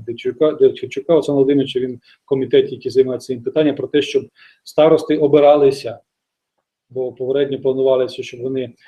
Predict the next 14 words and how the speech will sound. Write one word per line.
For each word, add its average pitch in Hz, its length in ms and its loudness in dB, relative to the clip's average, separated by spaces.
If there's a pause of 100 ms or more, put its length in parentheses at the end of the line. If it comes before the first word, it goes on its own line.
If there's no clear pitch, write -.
(200)
вибиралися 131 460 0
виконкомом 151 720 -2 (260)
об'єднаної 127 720 -2
громади, 120 580 -4
але 131 220 -2
все-таки 160 540 -2
ми 131 200 -4
говоримо 123 320 -4
про 127 100 -6
те, 156 140 0
що - 160 -8
староста 147 460 -4
повинен 131 280 0
обиратися, 120 440 -8